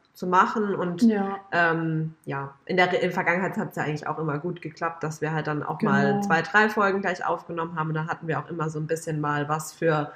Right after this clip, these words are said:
Speaker 1: für schlechte
Speaker 2: Mhm.
Speaker 1: Zeiten. <laughs>
Speaker 2: Das ist jetzt halt diese
Speaker 1: Ja.
Speaker 2: Umstrukturierungsphase,
Speaker 1: Ja,
Speaker 2: die
Speaker 1: voll.
Speaker 2: wir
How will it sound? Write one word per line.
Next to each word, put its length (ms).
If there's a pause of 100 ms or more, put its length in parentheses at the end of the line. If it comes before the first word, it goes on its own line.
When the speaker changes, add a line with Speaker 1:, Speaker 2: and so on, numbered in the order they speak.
(460)
Speaker 1:
für 120
schlechte 440
Speaker 2:
Mhm. 40
Speaker 1:
Zeiten. 480
<laughs> 140 (920)
Speaker 2:
Das 140
ist 180
jetzt 240
halt 220
diese 100 (100)
Speaker 1:
Ja. 200
Speaker 2:
Umstrukturierungsphase, 1600
Speaker 1:
Ja, 140
Speaker 2:
die 60
Speaker 1:
voll. 100
Speaker 2:
wir 260